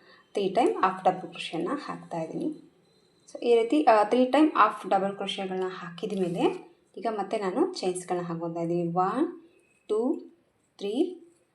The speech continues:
and ಫೋರ್. ಫೋರ್ ಚೈನ್ ಹಾಕ್ಕೊಂಡು ಈ ಫೋರ್ ಚೈನು ಎಲ್ಲಿಗೆ ರೀಚ್ ಆಗುತ್ತೆ ಅಂತ ನೋಡ್ಕೊಂಡ್ಬಿಟ್ಟು so ಲಾಕ್ ಮಾಡ್ತಾಯಿದ್ದೀನಿ.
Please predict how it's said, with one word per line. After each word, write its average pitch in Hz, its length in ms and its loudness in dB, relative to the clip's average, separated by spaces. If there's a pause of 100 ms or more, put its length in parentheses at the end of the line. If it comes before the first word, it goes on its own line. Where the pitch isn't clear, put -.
(320)
and 311 260 -2
ಫೋರ್. - 400 -2 (1800)
ಫೋರ್ 233 300 -2
ಚೈನ್ 208 220 -4
ಹಾಕ್ಕೊಂಡು 185 840 -4
ಈ 240 200 -2
ಫೋರ್ 202 280 -4
ಚೈನು 214 440 -2
ಎಲ್ಲಿಗೆ 175 280 -2
ರೀಚ್ 170 220 -2
ಆಗುತ್ತೆ 165 280 -6
ಅಂತ 165 140 -2
ನೋಡ್ಕೊಂಡ್ಬಿಟ್ಟು 175 1120 -6 (1700)
so 180 200 -6
ಲಾಕ್ 170 260 -2
ಮಾಡ್ತಾಯಿದ್ದೀನಿ. 170 800 -4